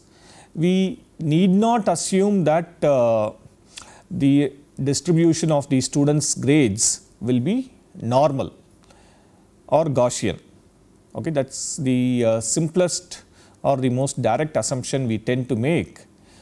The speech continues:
However, that may not be correct. Okay, we do not know the population's, uh, distribution unless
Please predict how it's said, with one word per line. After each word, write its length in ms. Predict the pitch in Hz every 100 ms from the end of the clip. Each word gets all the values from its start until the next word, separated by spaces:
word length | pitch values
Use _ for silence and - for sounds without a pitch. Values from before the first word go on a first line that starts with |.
| -
However, 560 | - 131 151 113 131 202 - - _ _ _ _ _ - - -
that 220 | 147 -
may 80 | 131
not 220 | 135 123
be 80 | 185
correct. 560 | - 101 82 - - _ _ _ _ _ _ _ - -
Okay, 320 | 110 196 254 - - _
we 200 | 147 131
do 120 | 120
not 300 | 143 196 196
know 340 | 165 165 262 - - _ _ _ _ -
the 440 | 127 131 127 131 - _ _ _ - -
population's, 960 | 117 - 165 151 143 165 151 - -
uh, 680 | 123 107 101 95 95 92 - 117
distribution 840 | 117 - 160 120 95 - 156 233 - _ _ _ - - - -
unless 680 | 131 147 165 - - -